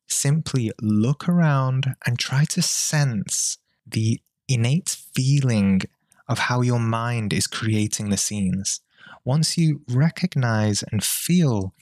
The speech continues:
yourself creating these scenes in your mind, then it becomes naturally easier to stop them. Essentially, we're doing the same as when we suddenly snap out of daydreaming in physical waking life,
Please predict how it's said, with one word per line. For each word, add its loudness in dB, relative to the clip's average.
yourself -4
creating 0
these 0
scenes 2
in 0
your 2
mind, 0
then 0
it -4
becomes -2
naturally 0
easier 2
to -4
stop -4
them. -6
Essentially, 0
we're 0
doing 0
the 0
same 0
as 0
when 2
we 0
suddenly 0
snap -4
out -2
of -2
daydreaming 0
in -2
physical -2
waking -2
life, 0